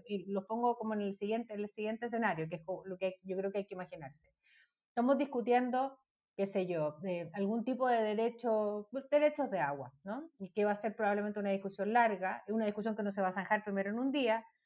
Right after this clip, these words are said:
una discusión larga, en el tiempo, que tal vez tome incluso un par de meses, y en medio de esto probablemente los convencionales van a estar mirando mucha información,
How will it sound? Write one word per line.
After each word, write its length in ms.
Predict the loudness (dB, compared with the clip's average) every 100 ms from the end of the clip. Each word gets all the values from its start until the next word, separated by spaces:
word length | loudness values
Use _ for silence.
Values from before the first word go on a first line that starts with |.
| _ -4
una 180 | 0 2
discusión 540 | 0 -4 -2 0 6
larga, 520 | 6 6 2 -2 -4 -12 _ _ _ _ _ -2
en 100 | 0
el 120 | 2
tiempo, 300 | 2 2 0
que 80 | 0
tal 220 | -2 0
vez 200 | 0 0
tome 400 | -2 -2 -6 -10
incluso 400 | -16 -8 -6 -4
un 100 | -4
par 180 | -2 -2
de 100 | -2
meses, 460 | 0 0 -2 -6 -8 -12 _ _
y 120 | 0 2
en 140 | 4
medio 320 | 4 2 2
de 180 | 2 2
esto 320 | 0 -6 -10 -2
probablemente 480 | 2 2 0 -4
los 140 | -4 -4
convencionales 560 | -4 -4 -2 0 0
van 140 | -4 -8
a 40 |
estar 220 | -8 -8
mirando 480 | -6 0 2 2 0
mucha 260 | -4 -4 -4
información, 960 | -6 -4 -4 -6 -4 0 2 2 -2